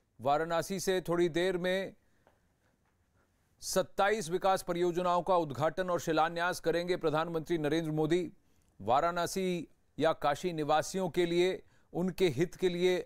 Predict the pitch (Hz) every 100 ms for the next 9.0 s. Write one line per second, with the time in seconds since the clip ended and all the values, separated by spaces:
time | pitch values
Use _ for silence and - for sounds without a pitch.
0 | - 143 180 185 165 160 175 180 - 147
1 | 175 - 160 156 170 - _ _ _ -
2 | 139 147 165 - 180 160 180 175 147 -
3 | 160 175 - 175 165 - _ _ _ -
4 | 131 147 156 160 147 165 170 - 151 151
5 | 170 160 185 160 151 165 156 160 170 -
6 | 147 160 160 165 165 151 151 170 151 143
7 | - _ _ - 160 - 175 160 156 160
8 | 151 185 170 160 156 170 170 160 170